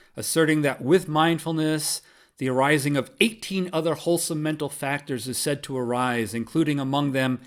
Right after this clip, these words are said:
equanimity, non-greed, non-hatred, self-respect, respect for others, tranquility, lightness, and malleability.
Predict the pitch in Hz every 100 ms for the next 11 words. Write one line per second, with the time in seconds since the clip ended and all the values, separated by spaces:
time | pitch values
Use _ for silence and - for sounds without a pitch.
0 | _ _ - 120 113 143 151 147 151 143
1 | 139 143 - _ _ - 110 107 107 123
2 | 143 143 139 143 139 _ _ - 104 104
3 | 104 143 151 151 151 135 135 127 _ _
4 | _ - - 120 - 113 - - 147 143
5 | 143 - - _ _ _ _ _ 120 -
6 | 147 139 - 135 143 147 156 151 147 -
7 | - _ _ _ - 131 120 - 165 165
8 | 156 156 151 - _ _ _ _ - 123
9 | 170 170 160 160 156 - _ _ _ 127
10 | 120 120 123 127 120 107 117 117 98 78